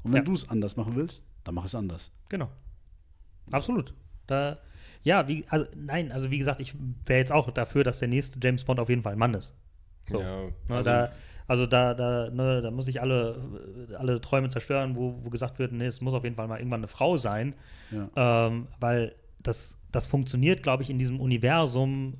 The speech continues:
Speaker 2: null null sieben einfach
Speaker 1: Ja.
Speaker 2: nicht, in meinen Augen.
Speaker 1: Aber man
Speaker 2: Kann
Speaker 1: will ja
Speaker 2: man
Speaker 1: das, man will ja das Universum verändern.
Speaker 2: Genau, man will ja auch
Speaker 1: Manchmal.
Speaker 2: irgendwie jedes Mal das Universum und die Welt retten.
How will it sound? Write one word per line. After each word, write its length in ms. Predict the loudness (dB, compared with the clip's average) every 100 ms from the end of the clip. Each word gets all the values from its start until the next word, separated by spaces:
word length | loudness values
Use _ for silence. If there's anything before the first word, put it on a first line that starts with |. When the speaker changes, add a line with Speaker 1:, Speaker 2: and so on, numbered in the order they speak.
| -10
Speaker 2:
null 200 | -2 0
null 180 | 4 2
sieben 300 | 2 -2 -2
einfach 320 | -4 -6 -10 -12 -6
Speaker 1:
Ja. 100 | -2
Speaker 2:
nicht, 320 | -2 -6 -12
in 140 | -6 0
meinen 320 | 2 2 0
Augen. 340 | -6 -8 -10 -14 -18 -20 -8
Speaker 1:
Aber 260 | -2 0
man 120 | 2 4
Speaker 2:
Kann 160 | 6
Speaker 1:
will 60 | 6
ja 60 |
Speaker 2:
man 100 | 4
Speaker 1:
das, 140 | 2 0
man 180 | 0 2
will 100 | 2
ja 60 |
das 140 | 2 0
Universum 440 | 0 0 2 0
verändern. 500 | 0 0 2 4 4
Speaker 2:
Genau, 220 | 4 4
man 140 | 2 2
will 60 | 2
ja 60 | 2
auch 20 |
Speaker 1:
Manchmal. 120 | 2
Speaker 2:
irgendwie 80 | 0
jedes 200 | 0 -2
Mal 240 | -4 -2 -2
das 100 | -2
Universum 460 | -2 2 4 4
und 100 | 0
die 80 | 0
Welt 180 | 0 0
retten. 260 | -2 -2 -2